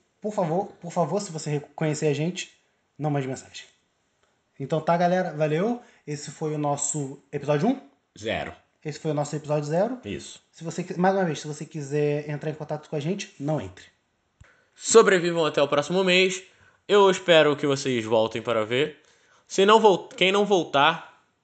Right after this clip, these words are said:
Speaker 2: é, vai tá perdendo uma grande chance de tá vendo alguém crescer. Se você conhecer a gente, repito, não entre em contato. O mundo tá muito perigoso lá fora. É sério.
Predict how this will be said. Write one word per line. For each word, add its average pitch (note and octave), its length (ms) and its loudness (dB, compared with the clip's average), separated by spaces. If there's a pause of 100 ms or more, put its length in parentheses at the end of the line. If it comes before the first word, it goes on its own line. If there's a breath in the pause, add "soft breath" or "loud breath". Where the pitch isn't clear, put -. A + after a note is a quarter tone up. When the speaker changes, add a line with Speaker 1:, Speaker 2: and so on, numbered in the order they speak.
(640)
Speaker 2:
é, A#2+ 120 -6
vai A2+ 160 -2
tá D3+ 120 -2
perdendo D#3 360 4
uma E3 220 2
grande B2+ 760 6
chance F#2+ 420 -6
de G2 180 -4
tá G#2 200 -2
vendo F#2 260 -4
alguém F#2 240 -2
crescer. - 500 -4 (680 soft breath)
Se - 160 2
você E3 220 6
conhecer F#3 260 2
a E3 80 4
gente, D#3+ 260 0
repito, C3 520 -4 (1600)
não C#3 300 4
entre C3+ 200 0
em - 20 -6
contato. B2+ 600 0 (440)
O B2+ 100 2
mundo D#3+ 280 4
tá D#3+ 140 6
muito D#3+ 240 4
perigoso C#3 380 6
lá C3 100 8
fora. G#2+ 420 0 (360)
É A#2+ 120 -2
sério. G#2 420 -2